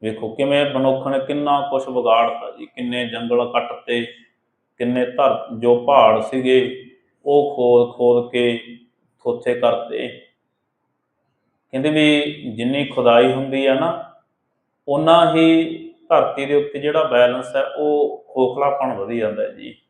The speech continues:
ਭੁਚਾਲ ਆਉਣ ਦਾ ਕਾਰਨ ਇੱਕ ਇਹ ਵੀ ਹੈ ਜੀ, ਤੇ ਨੁਕਸਾਨ ਜਿਹੜਾ ਵੱਧ ਹੋ ਰਿਹਾ ਗਾ ਉਹ ਖੋਖਲੇ ਏਰੀਆ ਵਿੱਚ ਹੀ ਹੋ ਰਿਹਾ ਗਾ, ਬਿਲਡਿੰਗਾਂ ਦਾ ਨਾ, ਜਿੱਥੇ ਉਹ ਖੋਖਲਾਪਣ ਧਰਤੀ ਦੇ ਵਿੱਚ ਬਣ ਜਾਂਦਾ ਹੈ ਜੀ।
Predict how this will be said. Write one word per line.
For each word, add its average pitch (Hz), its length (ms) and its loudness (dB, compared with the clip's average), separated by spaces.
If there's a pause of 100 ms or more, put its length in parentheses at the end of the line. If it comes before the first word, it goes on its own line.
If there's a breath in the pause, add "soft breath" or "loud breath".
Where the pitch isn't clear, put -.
(720)
ਭੁਚਾਲ 139 380 4
ਆਉਣ 135 300 4
ਦਾ 143 120 2
ਕਾਰਨ 131 500 4
ਇੱਕ 131 240 -10
ਇਹ 127 180 -6
ਵੀ 131 160 -8
ਹੈ 113 60 -10
ਜੀ, - 340 -16 (200)
ਤੇ 127 100 -4
ਨੁਕਸਾਨ 123 800 0 (640)
ਜਿਹੜਾ 135 260 4
ਵੱਧ 131 280 2
ਹੋ 135 280 0
ਰਿਹਾ 139 200 4
ਗਾ - 480 -4
ਉਹ - 240 -10
ਖੋਖਲੇ 127 440 0
ਏਰੀਆ 139 260 -4
ਵਿੱਚ 135 240 -8
ਹੀ 131 120 -6
ਹੋ 101 160 -6
ਰਿਹਾ 101 140 -6
ਗਾ, - 480 -16 (460)
ਬਿਲਡਿੰਗਾਂ 110 500 0
ਦਾ 113 100 -4
ਨਾ, 156 380 -6 (480)
ਜਿੱਥੇ 117 300 -4
ਉਹ 143 240 2
ਖੋਖਲਾਪਣ 131 680 2
ਧਰਤੀ 123 320 -4
ਦੇ 117 120 -8
ਵਿੱਚ 113 200 -8
ਬਣ 101 220 -10
ਜਾਂਦਾ 101 220 -12
ਹੈ 80 80 -16
ਜੀ। - 180 -20